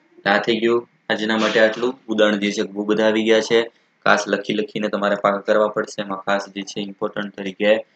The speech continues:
આ જે બધા ભાગ આવે છે, બરાબર? દરેકે દરેક જે છે એના નામ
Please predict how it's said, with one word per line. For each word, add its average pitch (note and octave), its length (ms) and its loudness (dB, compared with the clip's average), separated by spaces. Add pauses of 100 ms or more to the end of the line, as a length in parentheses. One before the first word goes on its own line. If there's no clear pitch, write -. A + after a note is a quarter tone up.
(220)
આ F#2+ 180 4
જે G#2 160 2
બધા G2+ 220 0
ભાગ F#2+ 260 0
આવે F#2+ 260 4
છે, - 140 -12 (120)
બરાબર? A2+ 360 -2
દરેકે G2 340 -4
દરેક F#2+ 280 -8
જે F#2+ 180 -10
છે - 160 -8
એના F#2 220 -6
નામ F2+ 280 0